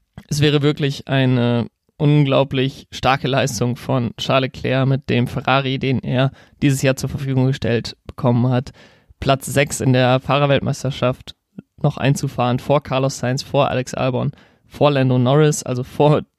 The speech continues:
beiden McLaren und, äh, vor Red Bull, deren Autos deutlich besser sind als der Ferrari in diesem Jahr.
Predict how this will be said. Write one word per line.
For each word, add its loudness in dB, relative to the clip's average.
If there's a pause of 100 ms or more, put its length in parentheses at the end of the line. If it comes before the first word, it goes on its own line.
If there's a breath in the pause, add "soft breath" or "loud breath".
(380)
beiden 2
McLaren 0
und, -4
äh, -4
vor -2
Red -4
Bull, 0 (960 loud breath)
deren 0
Autos -2
deutlich 0
besser -4
sind -4
als -4
der 0
Ferrari -2
in 2
diesem -2
Jahr. 2